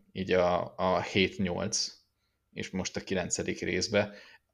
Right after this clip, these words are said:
és szépen lassan így elvesződik igazából magának a dialógusnak a, a fontossága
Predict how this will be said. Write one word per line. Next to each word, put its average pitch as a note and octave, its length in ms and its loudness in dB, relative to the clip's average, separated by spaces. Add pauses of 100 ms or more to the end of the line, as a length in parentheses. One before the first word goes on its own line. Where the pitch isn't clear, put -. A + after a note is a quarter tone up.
(380)
és - 140 -6
szépen A#2+ 560 6
lassan F#2+ 400 2
így F2+ 220 -2
elvesződik F2+ 1400 0
igazából E2+ 920 -2
magának F2+ 580 -2
a F#2 60 -8
dialógusnak F2 920 -4
a, F2 500 -2
a - 80 -8
fontossága F#2 800 -2